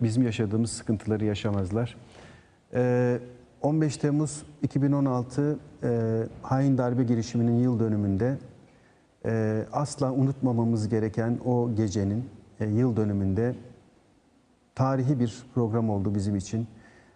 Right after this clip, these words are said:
E, ülkenin yetiştirdiği en önemli,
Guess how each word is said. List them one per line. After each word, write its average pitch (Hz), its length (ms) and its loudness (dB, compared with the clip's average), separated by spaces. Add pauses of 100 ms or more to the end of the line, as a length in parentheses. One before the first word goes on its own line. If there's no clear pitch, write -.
(220)
E, 104 380 -2 (1800)
ülkenin 131 420 2
yetiştirdiği 120 680 0
en 135 120 2
önemli, 117 560 2